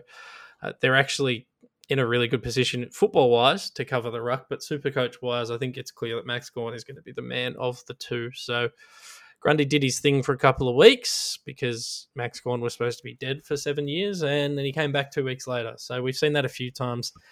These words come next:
this year. The reporting of injuries in the A F L is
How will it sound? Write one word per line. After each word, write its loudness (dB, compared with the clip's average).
this -4
year. -4
The -6
reporting -2
of -10
injuries -10
in -10
the -8
A -8
F -12
L -6
is -8